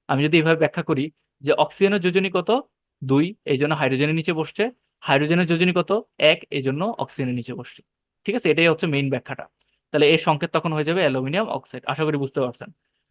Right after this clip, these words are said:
এখানে অ্যালুমিনিয়ামের পাশে নিচের দিকে ছোট করে অক্সিজেনের যোজনী দুই লেখা হয়েছে,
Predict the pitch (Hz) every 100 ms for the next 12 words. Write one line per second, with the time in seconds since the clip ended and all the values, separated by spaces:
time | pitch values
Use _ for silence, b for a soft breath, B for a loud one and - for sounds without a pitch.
0 | _ - - 196 220 151 156 185 190 196
1 | 202 202 165 - 175 156 170 175 196 156
2 | 160 170 147 - 151 151 156 170 139 135
3 | 135 147 143 220